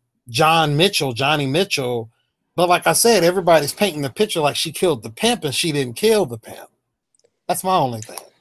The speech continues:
To kind of soften it up and give it a little bit more sympathy and for us to have more empathy for us. At the end of the day, she murdered someone. Someone has lo-, two people have lost their life.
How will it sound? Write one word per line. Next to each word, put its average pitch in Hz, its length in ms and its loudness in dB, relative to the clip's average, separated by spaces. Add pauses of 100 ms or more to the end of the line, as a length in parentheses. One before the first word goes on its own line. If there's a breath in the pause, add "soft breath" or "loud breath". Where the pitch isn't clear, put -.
(540)
To - 80 -20
kind 180 180 -2
of 110 80 -6
soften 175 520 2
it 147 100 -2
up 160 220 2
and 127 120 -8
give 151 160 0
it 143 60 -2
a - 20 -2
little 156 160 0
bit 143 140 -4
more 139 180 -2
sympathy 143 840 -6 (400 soft breath)
and 139 120 -2
for 165 160 4
us 139 140 0
to 156 60 -4
have 147 200 4
more 139 200 0
empathy 139 460 -4
for 196 260 4
us. 139 120 -2
At 156 140 -6
the 208 140 -2
end 214 100 0
of 147 160 0
the 147 80 -2
day, 180 300 2 (320 soft breath)
she - 260 -2
murdered 185 420 4
someone. 165 540 -2
Someone 180 400 0
has 131 160 -4
lo-, 143 300 -2
two 277 200 2
people 131 340 -2
have 123 120 -2
lost 131 380 4
their 123 120 -4
life. 117 320 -4